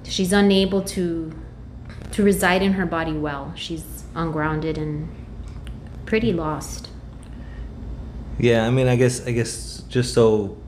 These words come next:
Speaker 2: people who are listening to this can, can understand that, it's like, that's why they ca-, ca-, call it, um,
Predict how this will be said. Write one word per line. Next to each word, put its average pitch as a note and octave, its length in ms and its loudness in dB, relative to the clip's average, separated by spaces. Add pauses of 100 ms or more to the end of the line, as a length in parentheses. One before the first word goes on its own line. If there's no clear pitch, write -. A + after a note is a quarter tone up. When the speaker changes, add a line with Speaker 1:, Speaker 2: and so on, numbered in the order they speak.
(320)
Speaker 2:
people A#2+ 220 2
who A#2+ 80 6
are G#2+ 100 6
listening A2 300 0
to A2 120 -4
this G#2 200 -2
can, G2 360 -4 (1040)
can A#2+ 200 6
understand G#2+ 600 2
that, G#2 320 2
it's A2+ 240 -4
like, G#2+ 420 0 (2000)
that's C#3 180 6
why D#3 100 8
they B2+ 100 8
ca-, B2+ 300 4
ca-, B2 360 2
call A#2 220 4
it, A2 120 4
um, F#2+ 500 0